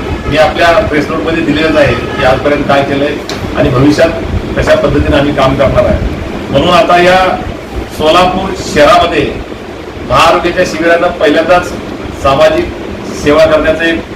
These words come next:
अ, आम्ही मानस या ठिकाणी व्यक्त करतो. आणि या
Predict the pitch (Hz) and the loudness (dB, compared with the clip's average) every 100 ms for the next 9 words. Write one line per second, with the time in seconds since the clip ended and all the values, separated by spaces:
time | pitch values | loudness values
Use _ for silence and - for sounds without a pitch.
0 | - - - - - - - 139 139 139 | -12 -12 -10 -10 -10 -8 2 6 8 6
1 | 135 147 151 143 139 - - - - - | 4 0 -2 0 2 2 0 -10 -10 -4
2 | 135 143 147 156 147 147 139 156 143 143 | -2 0 2 2 2 0 0 0 0 -2
3 | - - - - - - - - - - | -4 -6 -8 -8 -8 -6 -6 -6 -8 -8
4 | - - - - - 156 180 180 - | -8 -8 -6 -4 0 2 4 4 0